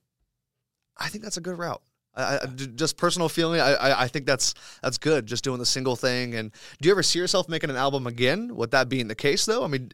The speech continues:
Speaker 1: 'cause I feel like as an artist, artists naturally wanna make a whole body of work to kind of catch you up, quote unquote, on how they've been, what they've been up to.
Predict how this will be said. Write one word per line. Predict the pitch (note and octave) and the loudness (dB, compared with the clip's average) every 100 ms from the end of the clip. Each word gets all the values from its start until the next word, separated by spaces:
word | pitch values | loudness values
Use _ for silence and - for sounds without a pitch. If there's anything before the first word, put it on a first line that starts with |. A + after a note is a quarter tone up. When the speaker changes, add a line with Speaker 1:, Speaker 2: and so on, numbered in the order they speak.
| - | -2
Speaker 1:
'cause | E3+ - | 0 0
I | E3 | -2
feel | F#3+ A#3 | 0 0
like | A3 | 0
as | D#3+ | -2
an | D#3 | 0
artist, | F3 E3+ C3 - | 0 0 0 2
artists | G#3+ C#4+ - - | 0 2 -2 -2
naturally | C#3+ C#3 F3 G3 G3 F#3 E3 D3 | -12 -16 -10 -8 -4 -2 -2 -2
wanna | B2+ C3+ C3 | 0 0 0
make | B2+ B2 | -2 -2
a | A#2 | -2
whole | B2+ | -2
body | A#2+ A#2 A2 | 0 0 0
of | A2 | -4
work | B2 A2 - | -4 -4 -6
to | |
kind | A#2 A#2+ | -6 -4
of | A2+ G#2+ _ _ _ _ _ _ _ _ _ | -4 -6 _ _ _ _ _ _ _ _ _
catch | - A#3 A3 G3 | -2 0 2 2
you | D#3 | 4
up, | B2 G#2+ | 2 0
quote | - C#3+ | -2 -2
unquote, | A#2+ A#2 A#2 G#2 | -2 -2 -4 -2
on | A2 | -6
how | A2+ B2+ A#2 | -4 -2 0
they've | B2 A2+ | -2 -2
been, | A#2+ A2+ A#2 | -4 -4 -6
what | A#2 | -6
they've | A#2 A2+ | -6 -6
been | A2+ | -4
up | A2+ - | -4 -4
to. | - A#2+ A2 A2 | -4 -4 -6 -8